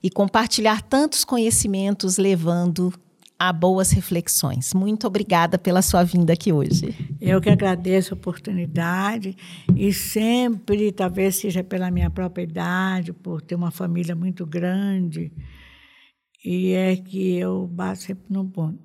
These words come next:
Speaker 2: Deus não quer, como dizia o Chico, Deus não quer que nós escalemos o Monte Everest. Vamos fazer das coisas simples do dia a dia,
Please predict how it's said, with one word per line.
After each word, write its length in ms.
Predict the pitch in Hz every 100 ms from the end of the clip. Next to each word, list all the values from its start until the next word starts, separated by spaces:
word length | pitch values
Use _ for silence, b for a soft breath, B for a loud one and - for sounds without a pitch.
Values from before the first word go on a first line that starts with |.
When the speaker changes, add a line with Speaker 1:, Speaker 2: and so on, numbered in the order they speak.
| -
Speaker 2:
Deus 560 | 254 160 190 208 214
não 220 | 180 190
quer, 220 | 170 - 185
como 180 | 202 202
dizia 320 | 202 170 190
o 60 |
Chico, 400 | 180 - 165 156
Deus 280 | 170 175 196 190
não 80 | 202
quer 180 | 196
que 120 | 190 202
nós 240 | 190 185
escalemos 680 | 175 - 202 185 185 190 185
o 20 |
Monte 360 | 180 185 185
Everest. 840 | 180 180 175 170 156 151 - - - _ _ _ _ B B B B B _ _
Vamos 240 | 220 240
fazer 300 | 240 226 208
das 240 | 196 196 190
coisas 460 | - 247 247 226
simples 640 | - - 214 220 196 196 175
do 160 | 185
dia 260 | 165 170 175
a 40 |
dia, 640 | 160 151 165 185 190 185